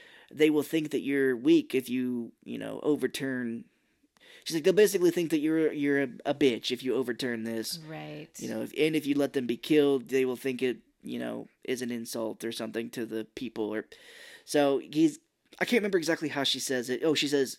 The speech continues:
Speaker 1: "You will look weak if you kill them.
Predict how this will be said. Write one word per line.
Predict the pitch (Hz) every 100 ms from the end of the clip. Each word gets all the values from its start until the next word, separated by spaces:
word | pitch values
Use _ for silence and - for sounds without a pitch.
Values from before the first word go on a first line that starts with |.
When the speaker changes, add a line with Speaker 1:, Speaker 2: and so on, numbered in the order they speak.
| -
Speaker 1:
"You | - 147 185
will | 180 170
look | 190 175
weak | 160 180 147 - - -
if | 135
you | 135
kill | 123 185 175
them. | 127 117 113 117